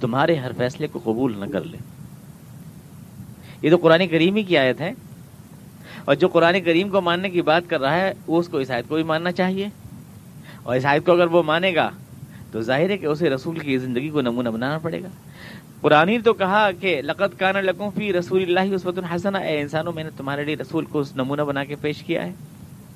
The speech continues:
تو جس انسان کا قرآن پہ ایمان ہے اور اس رسول کو نمونہ بھی بنانا چاہیے، بنانا پڑے گا قرآن کی روح سے۔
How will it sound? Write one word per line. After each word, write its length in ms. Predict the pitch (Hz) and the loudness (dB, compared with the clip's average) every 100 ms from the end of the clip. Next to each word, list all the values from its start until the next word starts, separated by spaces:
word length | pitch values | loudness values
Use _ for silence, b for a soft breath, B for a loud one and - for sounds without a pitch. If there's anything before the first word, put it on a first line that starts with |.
| - B B B B B | -18 B B B B B
تو 100 | 143 | 0
جس 240 | 147 196 | 2 2
انسان 340 | 175 175 196 202 | 2 4 2 0
کا 80 | |
قرآن 300 | 175 175 180 | 2 2 2
پہ 100 | 185 | 0
ایمان 340 | 165 156 160 180 | -2 -2 -2 0
ہے 60 | |
اور 100 | 185 | 0
اس 200 | 156 156 | -2 -2
رسول 320 | 170 143 165 139 | -2 -2 -4 -2
کو 140 | 147 | 0
نمونہ 280 | 127 117 113 | 0 0 -2
بھی 120 | 135 | -2
بنانا 280 | 143 147 156 | -4 -6 -6
چاہیے، 300 | 160 165 190 - - - - - - - - | -8 -10 -10 -14 -18 -20 -20 -20 -20 -10 0
بنانا 280 | 131 131 156 | 2 4 4
پڑے 260 | 160 165 | 2 2
گا 80 | 180 | 2
قرآن 280 | 170 160 165 | 2 0 0
کی 120 | 170 | 0
روح 140 | 170 | 0
سے۔ 120 | 175 | -2